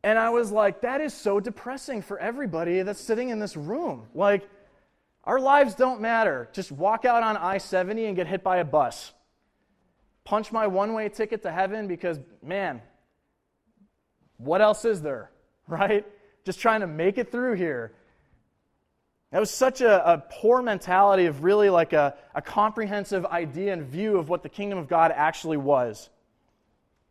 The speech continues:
The second thing, because I had an improper view of the kingdom as future, I pretty much chose to hold everything back from God, right? You know what? One day I'll go to heaven,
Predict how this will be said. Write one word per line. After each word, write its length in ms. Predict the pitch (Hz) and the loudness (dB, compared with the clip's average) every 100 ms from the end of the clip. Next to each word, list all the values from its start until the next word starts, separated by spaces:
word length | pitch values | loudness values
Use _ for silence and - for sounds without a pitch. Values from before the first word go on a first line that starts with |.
| _ _ _ _ _ _ _ _ _ - | _ _ _ _ _ _ _ _ _ -12
The 60 | |
second 460 | 156 254 262 262 220 | 2 6 6 4 0
thing, 180 | 208 170 | 0 0
because 240 | 170 214 | 2 6
I 80 | 214 | 8
had 140 | 214 | 8
an 40 | 220 | 6
improper 480 | 226 220 214 208 185 | 0 6 6 6 2
view 300 | 185 220 190 | 2 4 6
of 220 | 190 175 | 6 6
the 80 | 170 | -2
kingdom 500 | - 214 185 180 208 | -2 -2 0 0 0
as 140 | 175 | -4
future, 580 | - 190 180 180 208 240 _ _ _ _ _ _ _ _ - | -2 -4 0 0 0 -4 _ _ _ _ _ _ _ _ 0
I 80 | 190 | 0
pretty 260 | 190 240 277 | 2 -2 -2
much 240 | 269 - | -4 -8
chose 300 | - 226 220 | -4 -2 -2
to 100 | 220 | -4
hold 280 | 175 202 190 | -2 0 0
everything 480 | 170 185 208 202 196 | -2 -2 -4 -6 -4
back 280 | 170 165 160 | 0 0 0
from 180 | 170 147 | -10 -4
God, 320 | 139 123 107 - _ _ _ _ _ _ _ _ - | -2 -2 -6 -16 _ _ _ _ _ _ _ _ -8
right? 300 | 139 170 196 - _ _ - | -4 -2 -4 -16 _ _ -10
You 100 | 233 | -4
know 140 | 277 | 0
what? 340 | 269 269 269 262 - _ _ _ _ _ - | 2 2 -2 -6 -20 _ _ _ _ _ -16
One 360 | 131 247 330 | -4 0 6
day 180 | 277 262 | 6 8
I'll 160 | 220 202 | 6 6
go 180 | 196 | 4
to 100 | 196 | 2
heaven, 520 | 156 160 165 170 175 | 2 0 0 -6 -10